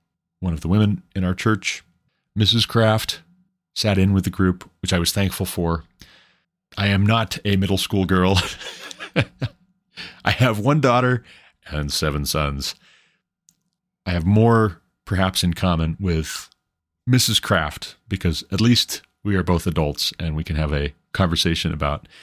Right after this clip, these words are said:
Acts chapter twenty-eight. And she helped to bridge some of the gaps there with the young ladies. And I caught some of her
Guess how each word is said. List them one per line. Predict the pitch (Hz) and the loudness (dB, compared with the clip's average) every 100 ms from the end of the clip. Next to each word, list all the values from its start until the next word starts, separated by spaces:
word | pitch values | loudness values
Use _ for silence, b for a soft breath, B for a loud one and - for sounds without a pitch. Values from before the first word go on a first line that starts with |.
| B B B | B B B
Acts | - 104 - - | -2 -2 -2 -4
chapter | - - - 101 | 0 0 0 -4
twenty-eight. | - 90 80 85 82 - - - b b b b b _ _ _ | -2 -2 -2 -4 -6 -6 -14 -20 b b b b b _ _ _
And | 92 87 | -2 0
she | 120 | 2
helped | 87 82 - - - _ - | 2 0 -4 -12 -14 _ -12
to | 98 | -6
bridge | - 80 - | -2 -2 0
some | 92 | -2
of | 78 | -2
the | |
gaps | 73 78 78 - | -4 -8 -8 -8
there | 80 76 - | -8 -8 -6
with | 87 78 - - _ _ _ _ | -6 -6 -12 -18 _ _ _ _
the | 98 | -4
young | 85 78 | -4 -2
ladies. | 78 76 73 - - b b b _ _ _ - | -4 -4 -4 -6 -10 b b b _ _ _ -6
And | 87 | -2
I | |
caught | 87 - 101 90 | 0 0 0 0
some | - 107 | 0 0
of | 95 | 2
her | 98 92 85 76 | 2 2 0 -4